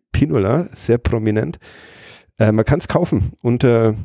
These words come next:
äh, spieltagsgedichte punkt de gibt's einen Link.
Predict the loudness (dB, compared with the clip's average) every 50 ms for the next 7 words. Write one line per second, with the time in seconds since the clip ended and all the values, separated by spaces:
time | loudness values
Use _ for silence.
0 | -16 _ -10 -8 -6 -6 -6 -6 -6 -6 -6 -4 -2 -2 -4 -4 -6 -6 -6 -4
1 | -4 -6 -6 -4 -4 -4 -4 -4 -6 -8 -8 -6 -4 -4 -4 -4 -4 -6 -8 -6
2 | -6 -8 -8 -8 -16 -16 _ -4 -2 0 2 2 2 2 2 2 2 2 2 0
3 | 0 0 -2 -2 -4 -8 _ _ _ _ _ _ _ _ _ _ _ _ -10 -4
4 | 0 0 0 0 -2 -6 -8 -10